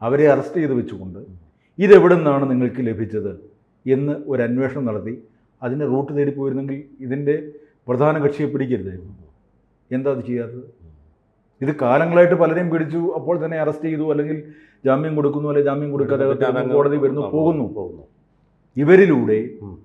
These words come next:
Speaker 1: ഇതിൻ്റെ ഉത്ഭവം അന്വേഷിച്ച് പോകണ്ടേ?
Speaker 2: ഉം, ഉം.
Speaker 1: അത് സിനിമാ സംവിധായകനോ നടനോ ആരും ആയിക്കൊള്ളട്ടെ.
Speaker 2: അതെ.
Speaker 1: അപ്പോൾ അത്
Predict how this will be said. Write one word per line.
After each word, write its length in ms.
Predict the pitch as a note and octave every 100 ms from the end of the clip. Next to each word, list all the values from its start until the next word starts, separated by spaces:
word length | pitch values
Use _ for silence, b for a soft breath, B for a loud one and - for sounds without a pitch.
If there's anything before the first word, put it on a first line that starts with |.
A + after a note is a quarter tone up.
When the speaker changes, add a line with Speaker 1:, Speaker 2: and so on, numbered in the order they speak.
| _ C3
Speaker 1:
ഇതിൻ്റെ 220 | D3 E3+ D#3
ഉത്ഭവം 360 | D3 C#3 F3+ E3 D3
അന്വേഷിച്ച് 300 | C#3+ - A2+
പോകണ്ടേ? 240 | G#2 F2 F2+ G2+
Speaker 2:
ഉം, 80 | F2 D#2 D2+ _
ഉം. 80 | D#2 D2+ _ _ _ _ _ _ _ _ G2
Speaker 1:
അത് 100 | C3+ D3+ -
സിനിമാ 240 | A#2 C3 D3+
സംവിധായകനോ 460 | B2+ B2 B2+ B2 A#2+ A2
നടനോ 240 | A2+ B2 A2
ആരും 200 | A#2+ C#3+ C3+
ആയിക്കൊള്ളട്ടെ. 380 | B2+ C3+ B2 A2 G#2
Speaker 2:
അതെ. 140 | E2+ D2 _ _ _ _ _ _ _ _ _ _ _ _ F3
Speaker 1:
അപ്പോൾ 120 | F#3
അത് 80 | D#3+